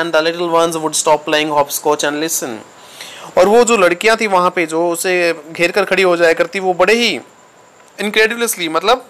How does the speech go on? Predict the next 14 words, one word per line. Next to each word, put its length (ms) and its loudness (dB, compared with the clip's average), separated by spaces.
अनबिलीवेबल 760 -2
वे 200 -6
में, 220 -6
आ, 340 6
एक्सक्लेम 400 -2
करती, 240 -4
हैरानी 340 -2
जताती, 300 0
कहती, 220 -4
"तुम्हारे 240 -4
पास 220 -4
हंड्रेड 240 -2
ड्रेसेस 400 -2
हैं?" 100 2